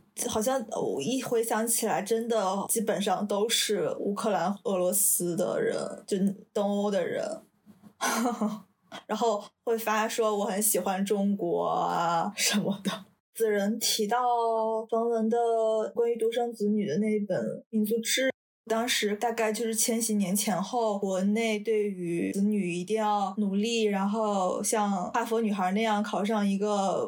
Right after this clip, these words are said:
国外名校，过上很现代化的生活，当时的确都是这样的一种氛围。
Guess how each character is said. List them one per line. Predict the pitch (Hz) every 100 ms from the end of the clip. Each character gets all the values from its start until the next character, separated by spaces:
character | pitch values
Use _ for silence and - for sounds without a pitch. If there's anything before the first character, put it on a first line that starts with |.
| -
国 | 214
外 | 247 226
名 | 196
校， | 220 247 208 -
过 | 226
上 | 220
很 | 196 202
现 | 262
代 | 233 220
化 | 233
的 | 202
生 | 220 220 214
活， | 185 - -
当 | 285 285
时 | 311 - 214
的 | 214 202
确 | 247 277
都 | 277
是 | 320
这 | 240 254
样 | 240
的 |
一 | 220
种 | 208
氛 | 202 302 233
围。 | 175 175 202